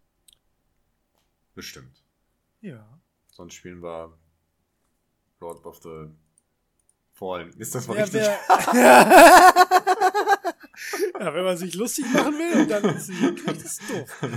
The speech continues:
Speaker 1: Wir haben uns beim
Speaker 2: Äh,
Speaker 1: letzten Mal so darüber, äh, amüsiert, dass,
Speaker 2: ja.
Speaker 1: ähm, dass Lord of the Fallen so einen generischen, austauschbaren Namen
Speaker 2: Ja,
Speaker 1: hatte
Speaker 2: aber
Speaker 1: und
Speaker 2: holla.
Speaker 1: dann, dann immer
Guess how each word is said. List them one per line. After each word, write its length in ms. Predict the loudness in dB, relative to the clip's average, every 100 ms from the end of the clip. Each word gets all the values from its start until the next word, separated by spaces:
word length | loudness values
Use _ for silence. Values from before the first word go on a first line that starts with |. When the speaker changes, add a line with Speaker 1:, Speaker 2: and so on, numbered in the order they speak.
| -12 -16 -16 -16 -10
Speaker 1:
Wir 80 | -6
haben 60 |
uns 120 | -6 -4
beim 100 | -4
Speaker 2:
Äh, 40 |
Speaker 1:
letzten 220 | -4 -8 -8
Mal 120 | -8
so 120 | -6
darüber, 760 | -8 -6 -6 -4 -6 -8 -12
äh, 40 | -12
amüsiert, 480 | -12 -14 -14 -12 -10
dass, 280 | -10 -12
Speaker 2:
ja. 140 | -14 -18
Speaker 1:
ähm, 300 | -18 -20 -20 _ _ _ _
dass 260 | -14 -14 -10
Lord 280 | -8 -8
of 120 | -10 -14
the 120 | -16
Fallen 420 | -10 -8 -8 -12
so 80 | -12
einen 120 | -12
generischen, 960 | -12 -10 -10 -10 -12 -12 -12 -16 -20 _ _ _
austauschbaren 840 | -10 -10 -8 -10 -10 -6 -6 -6 -8
Namen 260 | -8 -8
Speaker 2:
Ja, 80 | -10
Speaker 1:
hatte 160 | -12 -14
Speaker 2:
aber 60 | -12
Speaker 1:
und 60 |
Speaker 2:
holla. 260 | -12 -10 -10
Speaker 1:
dann, 340 | -12 -8 -8 -8
dann 400 | -12 -12 -18 -20 _ -20
immer 360 | -14 -12 -14